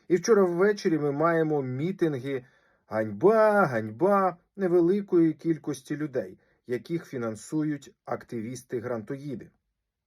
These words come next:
Тому що сьогодні в парламенті мають голосувати за надання знову ширшого обсягу прав для набу та сап.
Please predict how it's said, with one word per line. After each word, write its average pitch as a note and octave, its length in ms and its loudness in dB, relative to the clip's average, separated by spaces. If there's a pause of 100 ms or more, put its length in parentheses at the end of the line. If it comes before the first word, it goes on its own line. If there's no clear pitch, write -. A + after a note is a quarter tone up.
(300)
Тому B2 220 -8
що A#2 200 -12
сьогодні B2+ 540 -4
в A2+ 60 -14
парламенті B2+ 840 -4 (300)
мають C3+ 540 0
голосувати A#2 1040 -4 (320)
за A2+ 320 -2
надання A2+ 720 -2 (720)
знову D3 760 2 (480)
ширшого C#3+ 800 -4
обсягу B2+ 560 -6 (320)
прав A#2+ 520 -2
для G#2+ 400 0 (180)
набу G#2+ 320 -6
та B2+ 140 -6
сап. B2+ 380 -10